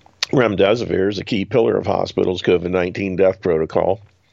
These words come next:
The reason why other count-, countries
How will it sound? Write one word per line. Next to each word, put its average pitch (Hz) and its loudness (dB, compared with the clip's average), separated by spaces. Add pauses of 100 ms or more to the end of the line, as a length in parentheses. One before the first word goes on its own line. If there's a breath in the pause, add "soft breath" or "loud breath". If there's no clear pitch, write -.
(960 loud breath)
The 98 -4
reason 98 -2 (1080)
why 90 4
other 104 4
count-, 98 -2
countries 90 -4